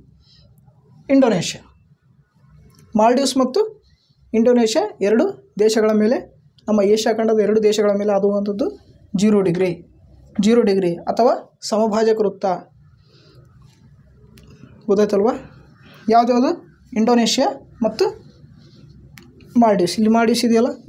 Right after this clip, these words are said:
ಈ ಭಾಗದಲ್ಲಿ. ಏಷ್ಯಾ ಖಂಡದ ಜೀರೋ ಡಿಗ್ರಿಯಲ್ಲಿ ಯಾವ ರಾಜಧಾನಿ, ಯಾವ ದೇಶದ ರಾಜಧಾನಿ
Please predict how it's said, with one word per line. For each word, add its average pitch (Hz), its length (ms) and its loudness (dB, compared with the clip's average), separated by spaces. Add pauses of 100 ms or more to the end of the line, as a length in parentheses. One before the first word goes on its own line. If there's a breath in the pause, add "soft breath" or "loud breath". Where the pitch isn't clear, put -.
ಈ 190 40 -8 (120)
ಭಾಗದಲ್ಲಿ. 170 340 -8 (2000 loud breath)
ಏಷ್ಯಾ 330 240 2 (100)
ಖಂಡದ 196 280 -2 (480)
ಜೀರೋ 254 380 2
ಡಿಗ್ರಿಯಲ್ಲಿ 226 420 0 (1120 soft breath)
ಯಾವ 269 220 2 (720)
ರಾಜಧಾನಿ, 226 500 -2 (640)
ಯಾವ 208 180 2 (180)
ದೇಶದ 254 240 0 (120)
ರಾಜಧಾನಿ 202 400 -6